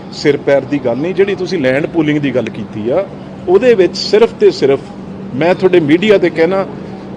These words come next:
ਵੀ, ਵੀ ਇਹ ਆਮ ਆਦਮੀ ਪਾਰਟੀ ਵਾਲੇ ਜਵਾਬ ਦੇ ਦੇਣ। ਸਾਰਾ ਲੈਂਡ ਪੂਲਿੰਗ, ਅ, ਲੈ-, ਲੈਂਡ,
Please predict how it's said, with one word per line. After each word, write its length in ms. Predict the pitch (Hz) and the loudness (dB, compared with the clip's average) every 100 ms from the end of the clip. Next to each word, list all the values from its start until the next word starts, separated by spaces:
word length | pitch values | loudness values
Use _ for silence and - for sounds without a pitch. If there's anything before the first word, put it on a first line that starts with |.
| - | 0
ਵੀ, 280 | 175 190 208 - - - | 4 4 2 -4 -14 -10
ਵੀ 280 | 123 143 170 196 | -2 0 0 2
ਇਹ 120 | 180 | 4
ਆਮ 240 | 160 156 165 | 6 6 4
ਆਦਮੀ 260 | 160 160 | 2 2
ਪਾਰਟੀ 360 | 160 160 143 151 | 0 2 2 2
ਵਾਲੇ 140 | 151 | 2
ਜਵਾਬ 380 | 131 123 127 139 | 4 4 4 4
ਦੇ 100 | 135 | 4
ਦੇਣ। 220 | 156 180 - | 4 2 -2
ਸਾਰਾ 640 | - - - 196 240 262 233 | -8 -8 -2 4 6 8 8
ਲੈਂਡ 300 | 180 160 160 | 6 6 2
ਪੂਲਿੰਗ, 460 | 156 135 - 143 | 0 -2 -2 -6
ਅ, 260 | 135 - 151 | -6 -4 -2
ਲੈ-, 260 | 156 151 | 2 2
ਲੈਂਡ, 320 | 147 139 139 | 4 4 4